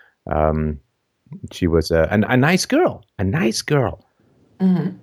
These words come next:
Speaker 1: But for the nice girls to try and compete with the, not always Italian, but often, <laughs> you know, the, the, the,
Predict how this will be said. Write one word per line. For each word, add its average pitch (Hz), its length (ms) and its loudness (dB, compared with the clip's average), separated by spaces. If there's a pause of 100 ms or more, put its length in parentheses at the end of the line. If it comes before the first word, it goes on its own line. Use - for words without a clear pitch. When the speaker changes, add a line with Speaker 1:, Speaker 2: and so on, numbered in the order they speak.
(180)
Speaker 1:
But 147 260 0
for 160 140 0
the 127 280 -2
nice 160 340 0
girls 143 320 0
to 143 80 0
try 131 260 0
and 123 80 0
compete 143 560 0 (160)
with 101 540 0
the, 90 420 2 (600)
not 98 240 0
always 120 380 0
Italian, 98 640 0
but 78 220 2
often, - 460 0 (360)
<laughs> - 380 -8
you 127 60 2
know, 120 160 4
the, 107 160 2
the, 104 240 0
the, 95 360 0